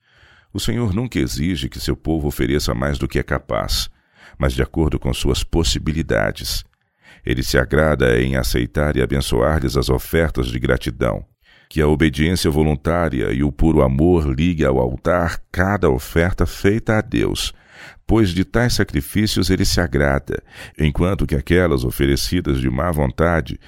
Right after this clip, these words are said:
são de uma ofensa. Quando igrejas ou indivíduos não põem o coração em suas ofertas, mas limitam os gastos no avançamento da obra de Deus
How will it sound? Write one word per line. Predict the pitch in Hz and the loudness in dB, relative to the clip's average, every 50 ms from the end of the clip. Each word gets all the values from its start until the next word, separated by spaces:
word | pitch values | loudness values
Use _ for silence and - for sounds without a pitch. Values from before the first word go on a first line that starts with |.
| - - - | -20 -16 -10
são | - - - 87 85 85 82 85 | -6 -2 0 2 2 2 2 0
de | 80 78 82 78 | 0 0 0 0
uma | 73 76 76 76 | 0 0 0 0
ofensa. | 78 - - - 58 53 50 - - - - 50 - - _ _ _ _ _ _ _ _ _ - | 0 -2 -2 -4 -4 -4 -4 -4 -4 -4 -4 -6 -8 -12 _ _ _ _ _ _ _ _ _ -6
Quando | - 110 127 120 117 | -2 0 0 0 0
igrejas | 120 - 127 143 139 113 90 76 64 - | -2 -4 -2 -4 -2 -2 -2 -2 -2 0
ou | 69 69 65 | 0 0 0
indivíduos | 69 69 60 64 58 57 65 78 76 62 64 64 62 62 | 0 -2 -2 -4 -4 -2 -2 -2 0 0 0 0 0 0
não | 64 73 71 67 | 2 0 0 0
põem | - - 80 90 85 78 69 64 | 2 2 2 2 2 0 0 0
o | 64 60 | -2 -2
coração | - - 64 58 62 - - - 78 73 | 2 2 2 4 2 2 2 0 2 2
em | 67 65 | 2 0
suas | - - - 65 64 - | 0 0 0 0 2 0
ofertas, | - - - - - 73 69 64 - - 52 - - - - - - - - - - | 0 -2 -2 0 2 2 2 0 -2 -4 -4 -4 -4 -8 -10 -14 -18 -18 -14 -6 -2
mas | - 80 78 | 0 0 2
limitam | 90 98 92 85 95 117 113 - 80 69 | 2 2 2 2 2 2 2 2 2 2
os | 67 - | 2 0
gastos | - - 78 80 85 82 - - 65 64 64 | 2 2 2 2 2 0 -2 -2 -2 -2 0
no | 69 65 | 2 0
avançamento | 65 - 69 67 - - 57 62 73 78 - - | 2 2 0 0 0 0 0 0 0 -2 -2 0
da | 64 60 | 0 0
obra | 58 71 76 78 78 69 | 2 2 2 2 2 0
de | - 65 | -2 -4
Deus | 58 - 80 82 73 67 - - - | 0 2 2 2 2 0 -2 -6 -8